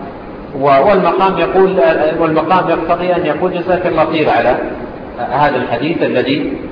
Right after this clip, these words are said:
آه، أخبرتني به، ورجوت أن لا أكون من أهله." فقال: "اجلس، إنما أنت من نخالة مح-، أصحاب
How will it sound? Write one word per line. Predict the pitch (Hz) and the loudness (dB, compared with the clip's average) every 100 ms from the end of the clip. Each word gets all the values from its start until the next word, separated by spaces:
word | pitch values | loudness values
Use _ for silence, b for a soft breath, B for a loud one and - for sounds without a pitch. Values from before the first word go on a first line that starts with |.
| - - - - | -12 -12 -14 -2
آه، | 117 113 104 92 - - - - - - 139 139 135 135 | 2 4 4 0 -4 -6 -6 -6 -6 -4 -2 -2 -2 -2
أخبرتني | - 139 156 - 135 127 | -4 2 2 2 0 0
به، | 139 185 165 | 0 2 4
ورجوت | 175 170 190 160 | 2 4 2 4
أن | - 139 | 2 2
لا | 135 123 | 2 2
أكون | 123 139 | 2 -2
من | 123 120 | -2 0
أهله." | 123 110 101 - - - - - - - - - - - - - - - - - - - - - | -2 -2 -6 -8 -12 -12 -14 -14 -14 -16 -16 -16 -16 -16 -16 -16 -14 -14 -16 -16 -14 -16 -10 -4
فقال: | 139 180 - | 2 4 4
"اجلس، | 165 - 143 196 - - - | 4 2 2 0 0 -2 -2
إنما | 151 147 139 139 160 | -2 0 0 0 0
أنت | 165 165 | -2 0
من | 147 139 | 0 2
نخالة | 139 123 135 165 175 - 147 | 0 0 2 4 2 2 -2
مح-، | 120 123 127 139 | -2 -2 0 0
أصحاب | - - 151 | -2 0 0